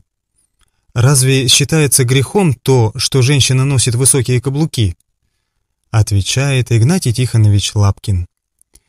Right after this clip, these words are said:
Считаю, что все шпильки и высокие каблуки – хорошо продуманная акция по развращ-,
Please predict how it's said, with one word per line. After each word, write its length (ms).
Считаю, 480
что 240
все 240
шпильки 480
и 180
высокие 480
каблуки – 680
хорошо 520
продуманная 800
акция 540
по 160
развращ-, 500